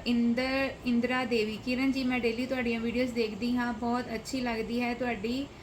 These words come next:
ਤ-, ਅ, ਤੁਹਾਡੀ ਵੀਡੀਓ।" ਮੰਮੀ ਪੁਸ਼ਪਿੰਦਰ ਕੌਰ ਜੀ ਦੀ ਪੋਲ ਕੋਲੋਂ, ਹਾਂਜੀ, ਜ਼ਰੂਰ, ਜ਼ਰੂਰ ਜੀ,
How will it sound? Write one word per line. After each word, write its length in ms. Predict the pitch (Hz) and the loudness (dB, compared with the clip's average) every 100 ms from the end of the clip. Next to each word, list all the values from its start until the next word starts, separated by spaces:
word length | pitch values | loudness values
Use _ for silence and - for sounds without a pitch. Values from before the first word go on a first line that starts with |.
| - - - - - | -18 -16 -16 -10 -2
ਤ-, 40 | |
ਅ, 680 | 240 214 226 220 214 147 139 | 0 0 0 0 -2 -2 -4
ਤੁਹਾਡੀ 320 | 240 233 220 | 0 0 0
ਵੀਡੀਓ।" 500 | 220 220 233 254 294 254 | -2 -2 0 0 -2 0
ਮੰਮੀ 320 | 247 233 254 | 0 2 0
ਪੁਸ਼ਪਿੰਦਰ 640 | 254 262 - 233 226 240 | -2 -4 -4 -4 -2 -4
ਕੌਰ 520 | 247 226 233 240 262 233 | -4 -4 -2 -2 -2 -4
ਜੀ 200 | 233 247 | -2 0
ਦੀ 140 | 240 262 | 4 2
ਪੋਲ 320 | - 254 233 | 4 2 2
ਕੋਲੋਂ, 320 | 226 214 220 | 0 0 2
ਹਾਂਜੀ, 340 | 233 220 233 | 2 2 0
ਜ਼ਰੂਰ, 280 | 233 240 233 214 208 | 0 0 0 -2 -4
ਜ਼ਰੂਰ 280 | 214 226 | -4 -2
ਜੀ, 260 | 196 240 254 | -4 -2 -4